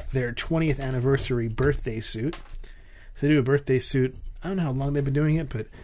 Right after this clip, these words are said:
they didn't. I know they did a nineteenth anniversary. This is their twentieth. This is a,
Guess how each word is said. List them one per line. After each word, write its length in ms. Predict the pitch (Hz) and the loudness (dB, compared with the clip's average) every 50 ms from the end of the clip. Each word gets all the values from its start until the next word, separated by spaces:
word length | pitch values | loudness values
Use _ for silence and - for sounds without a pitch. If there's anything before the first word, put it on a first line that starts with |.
| - - - - - - - - - - - | -18 -18 -18 -18 -18 -18 -18 -18 -18 -6 -2
they 100 | 135 139 | 2 4
didn't. 220 | 147 143 120 123 | 4 4 4 2
I 120 | 123 123 | 0 2
know 140 | 135 156 156 | 6 6 8
they 80 | 147 147 | 8 6
did 120 | 135 127 | 4 4
a 40 | 117 | 2
nineteenth 440 | 117 123 127 117 107 - 139 117 107 | 0 -2 -2 -4 -4 -4 -4 -4 -4
anniversary. 480 | 107 101 98 101 101 - - 113 107 110 | -4 -6 -6 -8 -8 -8 -6 -6 -4 -4
This 160 | 110 - - | -4 -2 -2
is 80 | 113 104 | -4 -4
their 120 | 104 101 | -4 -6
twentieth. 680 | - - - - 131 107 104 98 107 120 - - - - - - - - - - - - - - - - - - - - - - - - - - - - - - - - - - - _ _ - - - - - _ - - | -8 -8 -6 -6 -4 -4 -4 -6 -8 -10 -10 -12 -14 -16 -16 -16 -16 -18 -18 -20 -20 -20 -20 -20 -20 -20 -18 -16 -16 -16 -16 -18 -20 -20 -20 -20 -20 -20 -20 -20 -20 -20 -20 -20 -20 _ _ -20 -20 -20 -20 -20 _ -14 -10
This 180 | 123 113 - - | -8 -6 -6 -6
is 240 | 117 113 110 107 110 | -6 -6 -6 -4 -4
a, 400 | 107 101 101 98 95 95 98 | -6 -6 -6 -8 -8 -8 -8